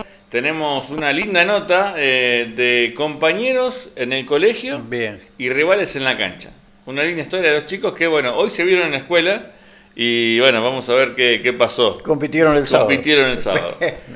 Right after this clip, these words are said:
Speaker 1: Eh, y una nota con Agustín González, el jugador de, ex jugador de, de Estudiantes, de Cosmo,
Speaker 2: Ujú.
Speaker 1: aquí en Federación, ahora jugando en Estudiantes de Caseros, en Buenos Aires, en la Primera Nacional, también,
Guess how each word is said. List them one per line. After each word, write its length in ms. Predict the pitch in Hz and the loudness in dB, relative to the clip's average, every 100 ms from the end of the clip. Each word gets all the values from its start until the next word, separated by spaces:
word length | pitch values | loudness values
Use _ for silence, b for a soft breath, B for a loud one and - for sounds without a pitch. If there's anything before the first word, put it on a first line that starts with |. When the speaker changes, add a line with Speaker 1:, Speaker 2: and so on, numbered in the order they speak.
| - | -8
Speaker 1:
Eh, 420 | 127 127 127 127 123 | 0 4 6 4 2
y 80 | 170 | 2
una 160 | 202 | 2
nota 280 | 190 214 214 | 2 2 0
con 280 | 170 214 214 | 0 -2 -2
Agustín 360 | 165 131 175 165 | -4 -2 -4 -4
González, 640 | 151 180 170 160 185 180 | -2 2 2 2 -2 -4
el 280 | 120 113 107 | -6 -6 -10
jugador 440 | 107 120 131 139 | -4 2 2 2
de, 440 | 123 113 107 98 117 | 0 2 0 0 0
ex 160 | 135 - | -2 -2
jugador 260 | 127 123 | 0 0
de, 160 | 117 104 | 0 -2
de 80 | 101 | -4
Estudiantes, 560 | - 151 208 160 117 | 0 4 4 2 -2
de 80 | 104 | -8
Cosmo, 280 | 104 202 135 | -2 -2 -2
Speaker 2:
Ujú. 60 | 110 | -6
Speaker 1:
aquí 80 | 127 | -8
en 60 | |
Federación, 640 | 120 123 127 - 175 208 214 B B B | -2 2 2 0 -4 -4 -12 B B B
ahora 320 | 113 113 135 127 | 0 2 2 0
jugando 220 | 139 135 | -2 -2
en 80 | 123 | -8
Estudiantes 360 | 110 139 135 127 | -4 -4 -2 -6
de 80 | |
Caseros, 580 | 127 139 165 160 180 180 | -4 -4 -2 -2 -2 -6
en 120 | 117 95 | -12 -8
Buenos 280 | 107 107 | -8 -4
Aires, 440 | 151 151 160 160 - | 0 2 2 -4 -10
en 80 | 113 | -10
la 140 | 101 | -10
Primera 260 | 107 117 123 | -8 -6 -6
Nacional, 540 | 127 127 139 156 185 | -6 -8 -4 -4 -2
también, 420 | 131 120 135 139 | -2 0 -2 -4